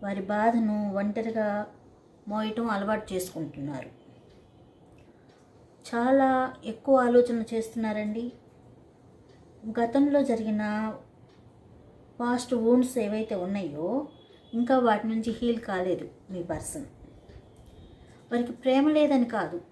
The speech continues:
వారికి ప్రేమ ఉంది, కానీ మీ ప్రేమను హ్యాండిల్ చేయలేకపోతున్నారేమో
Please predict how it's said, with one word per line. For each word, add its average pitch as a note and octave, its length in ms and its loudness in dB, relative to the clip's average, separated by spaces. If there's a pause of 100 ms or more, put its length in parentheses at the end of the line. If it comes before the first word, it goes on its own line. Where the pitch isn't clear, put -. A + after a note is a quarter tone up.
(260)
వారికి G#3 320 -8
ప్రేమ A#3 220 2 (180)
ఉంది, A#3+ 220 4 (520)
కానీ G#3 320 0 (880)
మీ A#3 200 4 (120)
ప్రేమను C4+ 360 4 (100)
హ్యాండిల్ B3 420 4 (100)
చేయలేకపోతున్నారేమో G#3 1200 -2